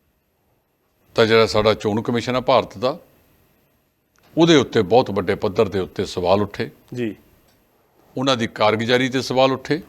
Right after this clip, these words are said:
Speaker 2: ਜੀ।
Speaker 1: ਸੋ ਭਾਰਤ ਦੇ ਚੋਣ ਕਮਿਸ਼ਨ ਨੇ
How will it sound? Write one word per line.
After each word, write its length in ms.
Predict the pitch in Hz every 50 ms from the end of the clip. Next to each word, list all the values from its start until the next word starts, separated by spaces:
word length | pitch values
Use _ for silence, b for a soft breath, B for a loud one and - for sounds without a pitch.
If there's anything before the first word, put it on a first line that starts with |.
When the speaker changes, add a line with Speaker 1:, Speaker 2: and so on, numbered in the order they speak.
| - 113
Speaker 2:
ਜੀ। 160 | 113 110 98 - - _ _ _ _ _ _ _ _ _ _ _ _ _ _ _ _ _ _ _ _
Speaker 1:
ਸੋ 500 | - - - 123 120 113 104 95 92 - - _ _ _ _ _ _ _ _ _ _ _ _ _ _ _ _ _ _ _ _ _ _ _ _ _ _ _ _ _
ਭਾਰਤ 240 | 151 127 113 104 87
ਦੇ 180 | 82 135 135
ਚੋਣ 300 | 131 - - 110 120 143
ਕਮਿਸ਼ਨ 380 | 143 151 143 131 113 - - 117
ਨੇ 240 | 110 107 104 92